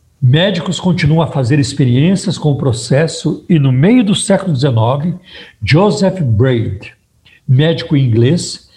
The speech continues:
inventou os termos hipnose e hipnotismo. Houve ressurgimento de interesse no seu uso na medicina nos anos de mil novecentos e cinquenta,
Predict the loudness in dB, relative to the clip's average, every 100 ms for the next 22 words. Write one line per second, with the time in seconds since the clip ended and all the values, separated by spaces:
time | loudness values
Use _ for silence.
0 | -20 -20 -6 2 4 4 2 2 0 0
1 | -2 0 2 0 0 0 2 2 2 0
2 | -2 -4 -2 0 2 2 0 0 -2 -4
3 | -4 -4 -4 -10 -12 _ _ -2 2 2
4 | 2 2 0 0 0 0 2 2 0 -2
5 | -2 -2 -2 -2 0 0 -2 -6 -6 -8
6 | -4 -2 0 0 2 4 2 0 -4 -8
7 | -20 -20 _ _ 0 0 0 -4 -6 -2
8 | 0 2 2 0 2 2 2 0 0 0
9 | 0 0 -4 0 0 0 -2 -6